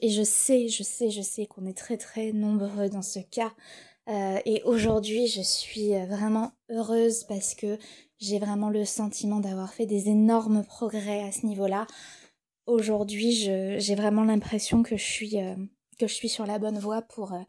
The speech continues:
pour, euh, créer en respectant, euh, en respectant mon rythme et, et, et c'est déjà, c'est déjà énorme. <laughs>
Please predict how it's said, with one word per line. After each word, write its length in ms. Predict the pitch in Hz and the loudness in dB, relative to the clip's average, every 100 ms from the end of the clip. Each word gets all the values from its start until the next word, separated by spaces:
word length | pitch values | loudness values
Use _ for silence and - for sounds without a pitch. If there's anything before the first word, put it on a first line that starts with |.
| - - - - - | -18 -20 -20 -20 -8
pour, 200 | 214 202 | -6 -4
euh, 240 | 180 185 196 - - | -4 -6 -8 -12 -16
créer 480 | - - 233 214 226 | -8 0 4 4 2
en 80 | 202 | 0
respectant, 840 | 185 202 - 208 - - 208 208 190 | -2 -2 -2 -4 -6 -6 -4 -4 -4
euh, 300 | 190 208 - | -6 -8 -6
en 80 | 208 | -4
respectant 480 | 208 214 214 - 208 | -4 -4 -6 -4 -2
mon 200 | 202 190 | -2 -2
rythme 360 | 208 220 - 196 | -2 -2 -4 -6
et, 360 | 180 180 190 - _ _ _ _ _ _ - | -6 -8 -10 -12 _ _ _ _ _ _ -2
et, 340 | 220 196 - | -2 0 2
et 40 | 214 | 2
c'est 200 | - 190 | 0 -2
déjà, 320 | 196 190 202 | -2 0 -2
c'est 180 | - 208 | -2 0
déjà 280 | 202 190 185 | 0 0 0
énorme. 480 | 190 190 190 196 - | 0 2 2 0 -2
<laughs> 800 | 269 302 - - - - - | 2 2 2 -4 -14 -20 -14